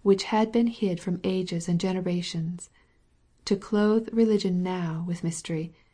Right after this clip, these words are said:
is to mistake the grand characteristic of Christianity.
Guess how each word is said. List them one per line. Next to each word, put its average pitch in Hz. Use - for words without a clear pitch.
is 208
to -
mistake 185
the 180
grand 185
characteristic 185
of 180
Christianity. 185